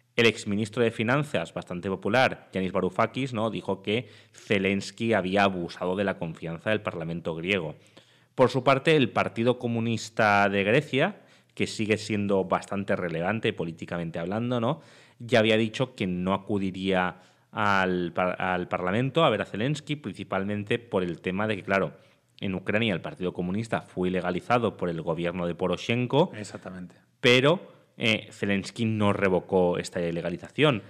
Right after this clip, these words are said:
Speaker 1: De hecho, en los últimos meses ha legalizado a once partidos más, la mayoría de ellos de izquierdas, ¿no?
Speaker 2: Sí, sí, desde luego muy, muy poco afortunado porque dices, "Joder, ¿será que no hay
Speaker 1: Efectivamente.
Speaker 2: comandantes,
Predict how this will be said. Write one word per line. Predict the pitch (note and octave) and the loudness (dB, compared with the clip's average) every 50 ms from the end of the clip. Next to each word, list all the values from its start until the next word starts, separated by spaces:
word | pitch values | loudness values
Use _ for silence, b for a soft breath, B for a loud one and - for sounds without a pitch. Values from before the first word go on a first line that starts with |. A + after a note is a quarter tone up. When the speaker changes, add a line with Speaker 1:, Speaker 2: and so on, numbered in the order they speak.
| - - - | -20 -20 -12
Speaker 1:
De | - F#2 F#2+ F2+ F2+ F#2 | -4 0 2 2 2 2
hecho, | F2+ - - A#2 B2 - - | 0 2 2 2 2 2 0
en | A#2 A2 | 0 0
los | G#2 F#2+ - | 0 0 0
últimos | G#2+ F#2 G2+ G2+ F#2+ F#2 F#2+ | -4 -4 -4 -4 -4 -4 -4
meses | G2+ G2 - A#2 G#2 - G#2 | -4 -4 -4 -6 -6 -4 -4
ha | G2 - - - - | -4 -4 -4 -8 -8
legalizado | A#2 G2+ G2+ - F#2+ F2+ - - G#2 F#2+ G#2+ - - - | -4 -2 -2 -2 -2 -4 -4 -4 -2 -2 -2 -2 -2 -2
a | G2+ G2 | -2 0
once | G#2 G#2 G2+ - G#2+ | 0 0 -2 -4 -4
partidos | F#2+ G2 F#2 - G#2 G2+ G2 F2+ F#2+ | -2 -2 -2 -2 -2 -2 -2 -2 -2
más, | G2+ G#2 A#2 - B2+ | -2 -2 -2 -2 -2
la | A2+ | -2
mayoría | G2 F2+ F2+ F2+ F2+ F2+ F2 | -2 -2 -2 -2 -2 -2 -2
de | F2+ | -2
ellos | F#2 E2+ - | -4 -6 -6
de | E2+ | -10
izquierdas, | D#2 - - - D#2+ D2 - - - - E2+ | -14 -12 -10 -8 -8 -8 -8 -10 -12 -12 -8
¿no? | F2+ G#2+ C3 C3 - _ | -6 -6 -6 -8 -10 _
Speaker 2:
Sí, | - - F3+ D#3+ | -6 -2 -2 0
sí, | - D#3+ D#3 D3 | 0 0 -2 -2
desde | C3+ A#2+ B2 B2 | -2 -2 -2 0
luego | B2 B2+ B2+ C#3 C#3 C3+ | 0 0 2 2 2 2
muy, | C3 B2 B2+ C3 C3 C3 C3+ C3+ C3 C3+ C3+ B2+ | 2 2 2 4 4 4 4 4 2 2 0 0
muy | B2 B2 | -2 -4
poco | B2 C3+ B2+ C#3 | -6 -6 -8 -8
afortunado | B2+ - C3+ B2 - B2 A#2 A#2+ B2+ D3 C#3+ | -8 -8 -10 -10 -10 -10 -10 -8 -8 -8 -8
porque | C#3 B2 - A#2 | -10 -10 -8 -10
dices, | A2+ G#2+ - A2+ G2+ | -10 -10 -10 -12 -12
"Joder, | - G#2 A2+ B2+ | -8 -8 -6 -6
¿será | - - - A2 G2+ A2 A2+ | -6 -8 -8 -4 -4 -4 -4
que | - C#3 C3 | -4 -4 -2
no | A#2+ A#2+ A#2 A#2+ A#2+ B2 B2 | -2 -2 -2 -2 -2 -2 -2
hay | B2 B2+ C3+ C#3+ E3 | -2 -2 -4 -4 -6
Speaker 1:
Efectivamente. | E3 - F#2+ - - - G2 F#2+ B2 A#2+ A#2 A2 G#2+ G2 | -8 -10 -12 -12 -10 -8 -6 -4 -4 -4 -6 -8 -8 -10
Speaker 2:
comandantes, | A2 A2 A#2+ B2 C3 C#3 C#3 C#3 C3+ D#3 D3+ D3+ D3+ D3 D3+ | -8 -8 -6 -6 -4 -4 -4 -4 -4 -2 -2 -2 -2 -4 -6